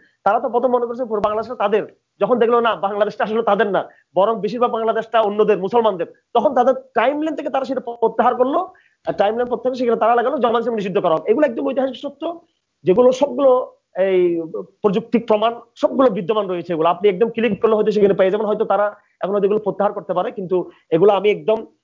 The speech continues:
এই যে আল্লাহকে সাক্ষী রেখে, জনগণকে সাক্ষী রেখে এই কথাগুলো আমি বলতে পারবো। আমি নিজে একজন গবেষক মানুষ, আমি আমার নিজের মনিটরিং এগুলো ছিল। হ্যাঁ,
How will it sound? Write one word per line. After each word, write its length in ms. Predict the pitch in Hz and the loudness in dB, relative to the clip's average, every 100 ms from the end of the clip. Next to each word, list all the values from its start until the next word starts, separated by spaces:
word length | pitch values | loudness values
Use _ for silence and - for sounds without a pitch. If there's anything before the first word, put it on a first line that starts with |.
| _ | _
এই 460 | 165 170 170 156 135 | 4 4 4 0 0
যে 120 | 170 | 0
আল্লাহকে 400 | 170 190 208 220 | 2 2 2 -2
সাক্ষী 240 | 247 240 | -10 -6
রেখে, 200 | 226 233 | -2 0
জনগণকে 440 | 190 196 202 220 233 | 2 2 2 0 -6
সাক্ষী 240 | 226 - | -4 0
রেখে 140 | 214 | 2
এই 60 | 190 | 2
কথাগুলো 260 | 185 196 185 | 2 2 2
আমি 100 | 208 | 2
বলতে 220 | 180 180 | 0 2
পারবো। 220 | 170 202 | 2 2
আমি 180 | 185 208 | 0 0
নিজে 180 | 196 226 | 2 2
একজন 220 | 196 185 | 2 0
গবেষক 320 | 175 190 226 | -2 -4 -6
মানুষ, 220 | 190 233 - _ _ - | -6 -8 -10 _ _ -6
আমি 200 | 151 196 | -2 0
আমার 280 | 180 220 208 | 2 0 0
নিজের 400 | 208 220 277 - 208 | 0 4 4 4 -2
মনিটরিং 360 | 208 226 233 | -2 0 2
এগুলো 180 | 220 220 | 2 0
ছিল। 220 | 220 196 - _ _ _ - | -2 -8 -8 _ _ _ 0
হ্যাঁ, 260 | 226 165 | 2 2